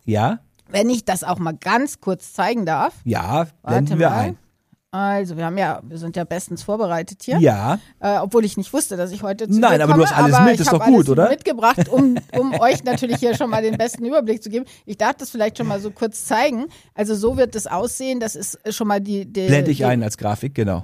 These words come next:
Speaker 2: die Lobby,
Speaker 1: Mhm, cool.
Speaker 2: ja. Und, äh, da sieht man schon mal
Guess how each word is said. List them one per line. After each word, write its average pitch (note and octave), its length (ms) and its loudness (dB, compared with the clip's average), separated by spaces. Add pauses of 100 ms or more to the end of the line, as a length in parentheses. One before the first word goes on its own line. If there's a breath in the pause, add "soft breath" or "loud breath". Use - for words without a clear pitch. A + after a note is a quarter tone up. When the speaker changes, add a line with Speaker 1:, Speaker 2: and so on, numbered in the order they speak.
Speaker 2:
die A#3 80 2
Lobby, A3 460 2
Speaker 1:
Mhm, C3 320 2
cool. G3 40 -4
Speaker 2:
ja. D#3+ 200 4 (460 soft breath)
Und, A3+ 420 4
äh, G#3 180 -4
da G#3+ 140 2
sieht A3 200 -4
man A3+ 140 -2
schon A3+ 140 -4
mal G#3 220 0